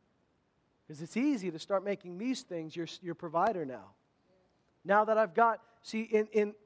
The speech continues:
in the wilderness, they had manna that fell from heaven. You,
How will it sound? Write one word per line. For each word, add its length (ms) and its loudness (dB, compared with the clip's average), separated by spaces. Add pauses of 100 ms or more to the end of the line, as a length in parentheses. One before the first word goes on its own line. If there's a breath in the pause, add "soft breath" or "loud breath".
(140)
in 180 0
the 200 -2 (140)
wilderness, 500 2
they 160 2
had 180 2
manna 360 2
that 180 -2 (140)
fell 180 4
from 160 -12
heaven. 380 0 (340 soft breath)
You, 240 -2